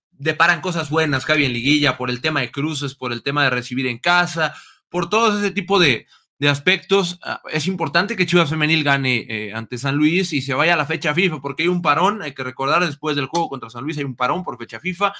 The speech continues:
que se vaya a ese descanso por selecciones con, con, con, con la seguridad de que se va a mantener otras fechas más en la parte más alta de la tabla, peleando palmo a palmo con Rayadas de Monterrey.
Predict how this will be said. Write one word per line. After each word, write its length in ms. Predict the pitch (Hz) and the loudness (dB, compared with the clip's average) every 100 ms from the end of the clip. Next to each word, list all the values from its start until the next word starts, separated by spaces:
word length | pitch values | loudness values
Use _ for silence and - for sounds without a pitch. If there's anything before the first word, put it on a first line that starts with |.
| - _ - - | -18 _ -20 -8
que 100 | 147 | -4
se 160 | 143 143 | 0 4
vaya 380 | 180 220 233 | 4 4 4
a 80 | 202 | 4
ese 260 | 185 175 175 | 2 -2 -4
descanso 540 | 151 143 196 214 196 | -4 0 0 0 -8
por 160 | 175 143 | -12 -10
selecciones 640 | 160 156 147 175 202 226 | -6 -6 -2 -2 0 -2
con, 280 | - 156 123 _ _ _ - | -4 -8 -8 _ _ _ -12
con, 280 | 135 123 - | -10 -10 -14
con, 760 | 127 120 117 110 104 104 98 _ - | -14 -14 -16 -20 -20 _ -20 _ -6
con 180 | 160 | -2
la 160 | 160 151 | 2 2
seguridad 800 | 147 170 175 180 175 180 240 240 | 2 0 4 4 6 4 4 -4
de 220 | 151 175 | -6 -4
que 100 | 175 | -4
se 120 | 151 | -4
va 100 | 175 | 0
a 40 | 196 | 2
mantener 720 | 196 180 151 147 170 185 - _ | 2 0 -2 2 2 2 -2 _
otras 480 | 175 214 - 151 143 | 2 2 2 -2 0
fechas 480 | 185 180 151 113 | -2 0 0 0
más 340 | 127 170 247 - | 4 4 4 -2
en 100 | 143 | -4
la 160 | 131 123 | -4 2
parte 260 | 165 170 | 2 2
más 200 | 151 147 | -2 0
alta 240 | 160 170 151 | 0 0 -2
de 80 | 120 | -4
la 100 | 117 | 2
tabla, 340 | 165 190 185 | 4 6 4
peleando 460 | 135 117 143 170 147 | 2 2 4 4 4
palmo 280 | 156 160 | 2 2
a 80 | 135 | 2
palmo 280 | 147 165 165 | 4 4 0
con 140 | 135 | -4
Rayadas 260 | 120 131 143 | 0 2 2
de 60 | 123 | 0
Monterrey. 460 | 113 110 104 104 | -6 -6 -8 -8